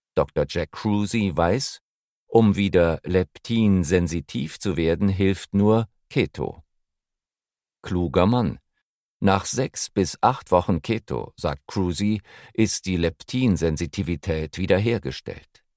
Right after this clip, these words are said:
Sensationell. Nach der Umstellungsphase geht's los mit H I I T und Gewichtheben. Ja, auch für Frauen. Besonders für Frauen. Doktor Kruse erzählte kürzlich auf seiner Homepage,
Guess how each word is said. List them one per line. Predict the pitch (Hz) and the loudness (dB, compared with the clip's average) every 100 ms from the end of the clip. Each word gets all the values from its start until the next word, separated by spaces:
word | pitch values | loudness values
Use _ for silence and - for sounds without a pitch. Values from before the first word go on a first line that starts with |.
| _ | _
Sensationell. | 92 90 120 127 98 - 107 104 71 - _ _ _ - - | -2 0 0 0 -4 -2 -2 0 -2 -6 _ _ _ -20 -6
Nach | - 85 | 0 0
der | - 80 | 2 2
Umstellungsphase | 120 127 - 80 80 85 - 85 90 95 98 | 2 2 2 2 2 -2 0 2 2 0 0
geht's | 98 101 - | 0 -2 -2
los | 101 120 120 - 90 | 2 2 2 0 -2
mit | 90 85 76 - - | 0 0 -2 -4 0
H | 104 - - | 0 0 0
I | 92 - 85 | 2 2 0
I | |
T | 76 - 117 131 | -4 -6 -4 -2
und | - 95 - | -2 -2 -2
Gewichtheben. | 104 85 - 71 52 67 60 _ _ _ _ | 0 -2 -4 -10 -8 -10 -12 _ _ _ _
Ja, | 104 82 - | -2 -2 -2
auch | 87 80 | -4 -4
für | - 120 | -4 -4
Frauen. | - 120 78 62 - - - | 0 -2 -2 -6 -10 -20 -6
Besonders | - 104 87 147 82 62 - | 0 2 2 2 0 -4 -6
für | 82 90 | -6 -2
Frauen. | - 113 65 50 _ _ _ _ _ | 2 2 0 -6 _ _ _ _ _
Doktor | 80 64 _ 80 | 0 0 _ -4
Kruse | - 101 104 117 127 131 - | -2 -2 -2 -2 -4 -4 -2
erzählte | 92 - 104 101 | 0 2 2 2
kürzlich | - 113 120 - 76 - | -4 -4 -4 -6 -6 -4
auf | 69 | -2
seiner | 87 82 76 | 0 0 0
Homepage, | 87 90 95 101 214 - | 0 0 2 0 0 -8